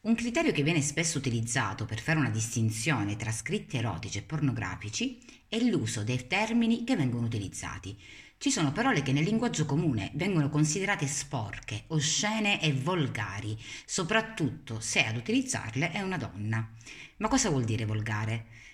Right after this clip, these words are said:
Se cercate il termine volgo, scoprirete che si riferisce alla classe popolare, al popolo, ma con una sfumatura negativa. Quindi significa del volgo, degli strati socialmente, culturalmente ed economicamente inferiori della popolazione.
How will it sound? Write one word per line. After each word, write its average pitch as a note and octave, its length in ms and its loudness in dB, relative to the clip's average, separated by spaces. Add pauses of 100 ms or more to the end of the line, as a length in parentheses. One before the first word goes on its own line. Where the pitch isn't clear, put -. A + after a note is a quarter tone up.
(260)
Se F#3+ 140 -2
cercate A3 320 2
il D3+ 120 2
termine E3 380 4
volgo, A#2 600 0
scoprirete E3+ 760 0
che B2+ 120 -2
si D#3+ 120 -2
riferisce F3 520 0
alla B2 160 0
classe F3 480 0
popolare, A2 760 -2
al C#3+ 280 -2
popolo, A2 580 -2
ma E3+ 140 0
con G3 160 0
una D3+ 160 4
sfumatura C#3+ 720 0
negativa. A2 600 0 (360)
Quindi G#3 340 4
significa F#3 720 2
del F#3+ 300 0
volgo, A2 580 0
degli C#3+ 300 2
strati C#3+ 560 0
socialmente, D3 920 2
culturalmente C3+ 1120 0
ed C3+ 160 0
economicamente G#3 920 0
inferiori D#3+ 600 0
della E3 240 2
popolazione. G#2+ 880 -4